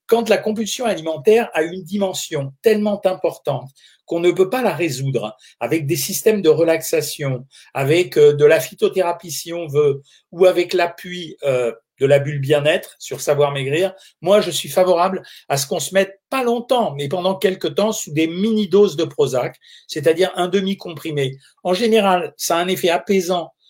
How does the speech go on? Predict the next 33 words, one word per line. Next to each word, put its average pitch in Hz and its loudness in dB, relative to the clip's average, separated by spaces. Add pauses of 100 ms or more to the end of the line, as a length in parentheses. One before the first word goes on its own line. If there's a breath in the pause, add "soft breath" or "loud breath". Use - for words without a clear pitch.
(140)
sur 151 4
le 151 8
plan 147 0
moral. 151 0
Alors 139 -2
bon, 147 0
les 139 -6
chocs 170 -2
affectifs 170 -8
ne 147 -6
se 135 -8
guérissent 143 -2
pas 175 -2 (220 loud breath)
avec 135 0
des 135 -4
médicaments, 147 -4
ça 127 -2
je 123 -4
le 131 -4
sais 135 -4
bien, 160 -2 (260 loud breath)
mais 147 2
ça 175 4
permet 185 2
de 151 -2
lisser 170 0
le 170 -8
problème, 143 2
ça 135 -8
permet 151 -4
d'apaiser 147 0
le 139 -8
problème. 120 -4